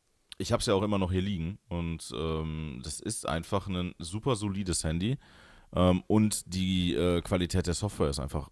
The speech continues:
ist einfach total geil. Also das, das, da können sich wirklich, ähm, andere Hersteller von Android-Telefonen halt wirklich echt mal eine Scheibe abschneiden, beziehungsweise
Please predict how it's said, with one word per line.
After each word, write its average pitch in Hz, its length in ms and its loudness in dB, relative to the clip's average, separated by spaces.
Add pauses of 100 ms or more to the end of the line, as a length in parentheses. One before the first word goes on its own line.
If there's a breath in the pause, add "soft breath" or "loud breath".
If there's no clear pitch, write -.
ist 85 120 -6
einfach 78 300 -4 (140)
total 82 340 0
geil. 80 280 2 (180)
Also 82 260 -2
das, 82 260 -2 (540 loud breath)
das, - 320 0
da 104 160 0
können 131 340 4
sich 110 220 0
wirklich, 113 400 -2
ähm, 90 540 0 (500)
andere 101 400 -2
Hersteller 98 500 0
von 92 200 -2
Android-Telefonen 92 1000 2
halt 87 160 2
wirklich 92 340 -4
echt - 180 -8
mal 90 120 0
eine 85 140 -2
Scheibe 85 300 0
abschneiden, 73 460 -2
beziehungsweise 80 800 -4